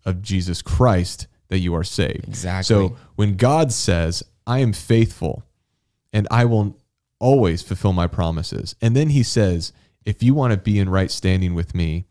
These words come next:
Speaker 2: Mm-hmm.
Speaker 1: I'll come and I'll pay the price."
Speaker 2: Right.
Speaker 1: And that's gonna be through Jesus Christ. You place your faith, your trust in the work that Christ has done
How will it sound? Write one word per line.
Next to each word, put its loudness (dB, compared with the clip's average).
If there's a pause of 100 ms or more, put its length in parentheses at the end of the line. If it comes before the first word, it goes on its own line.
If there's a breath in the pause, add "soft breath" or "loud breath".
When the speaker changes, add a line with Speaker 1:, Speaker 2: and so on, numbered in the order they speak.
Speaker 2:
Mm-hmm. -8
Speaker 1:
I'll 4
come 0
and 0
I'll 2
pay 0
the -2
price." -4
Speaker 2:
Right. -8 (160)
Speaker 1:
And 2
that's 2
gonna -2
be 0
through -4
Jesus -4
Christ. -8 (280 soft breath)
You 4
place 0
your -4
faith, -2
your 0
trust -2
in -2
the 2
work 2
that -4
Christ 0
has -4
done -2